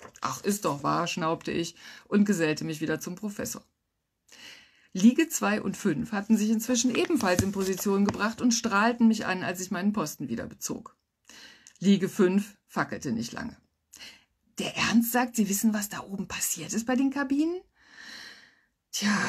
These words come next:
ich weiß nicht, ob Sie heute Morgen da oben“, druckste ich herum. Liege eins und Liege vier schienen auch schon die Ohren zu spitzen. „Ob wir was da oben?“, fragte Liege fünf,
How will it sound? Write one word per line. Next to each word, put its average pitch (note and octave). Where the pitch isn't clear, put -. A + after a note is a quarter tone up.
ich -
weiß G#3+
nicht, A3
ob G3
Sie G3+
heute F#3
Morgen A3
da F#3+
oben“, C4
druckste F#3
ich E3+
herum. F#3
Liege E3+
eins F#3+
und G3
Liege F#3
vier F3+
schienen A#3
auch G3
schon E3
die D#3
Ohren B2
zu D3
spitzen. -
„Ob -
wir G#3+
was -
da A3+
oben?“, C#4+
fragte G3+
Liege G3
fünf, G#3